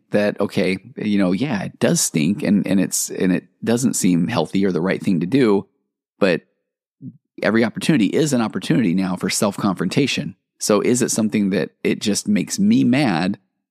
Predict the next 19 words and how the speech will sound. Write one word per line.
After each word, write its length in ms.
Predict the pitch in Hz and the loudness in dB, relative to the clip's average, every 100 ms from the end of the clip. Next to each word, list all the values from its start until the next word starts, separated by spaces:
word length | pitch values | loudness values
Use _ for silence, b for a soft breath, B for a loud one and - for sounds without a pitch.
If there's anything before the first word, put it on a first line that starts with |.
| _ - | _ -2
Is 140 | 101 | 0
it 80 | 80 | 0
something 340 | 107 104 98 | 0 2 0
I 160 | - 104 | 0 -2
have 320 | 113 120 113 | -2 0 0
any 180 | 104 98 | 0 0
control 480 | - 101 104 95 - | 0 2 2 2 2
of? 500 | 139 98 110 190 - _ _ _ _ _ | 0 0 0 -2 -8 _ _ _ _ _
Or 280 | - 101 95 | 2 2 2
is 200 | - 104 | 0 0
it 100 | 90 | -2
just 200 | - 104 | -2 -2
something 280 | 104 101 104 | -2 0 0
that 100 | 90 | 0
I 40 | |
need 200 | 98 95 | 0 0
to 80 | - | -2
let 280 | 92 - - | -2 -2 -2
go? 520 | 127 123 92 90 98 | 0 2 2 0 -4